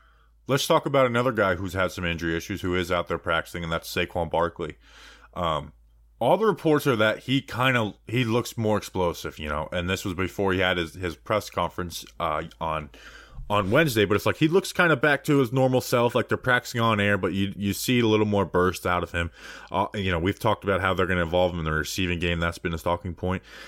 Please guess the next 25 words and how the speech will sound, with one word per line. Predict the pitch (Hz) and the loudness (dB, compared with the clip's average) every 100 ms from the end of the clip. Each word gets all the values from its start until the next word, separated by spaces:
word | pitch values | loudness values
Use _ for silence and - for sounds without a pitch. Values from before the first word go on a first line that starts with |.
| - | -10
And | - 110 | -4 2
Saquon | 180 208 311 247 | 4 4 4 2
came | - 185 | 4 4
out | 175 175 | 4 4
and | 117 127 | -2 -6
flat | - 160 226 | -2 2 6
out | 262 | 6
admitted | 135 98 147 175 73 | 4 4 2 2 0
it, | - - | -8 -8
you | 101 95 | -2 0
know, | 98 | 0
for | - 117 | 2 2
a | |
guy | 117 151 | 4 4
who | |
doesn't | 160 160 135 | 4 2 2
give | 156 | 0
much | 123 139 - | 2 0 0
to | 123 | -2
the | 107 | 0
media. | 120 139 90 | 0 2 0
Saquon | - 143 180 147 | 0 0 0 0
said, | - 160 165 | 2 2 2
he's | 95 95 | 2 0
like, | 190 | 0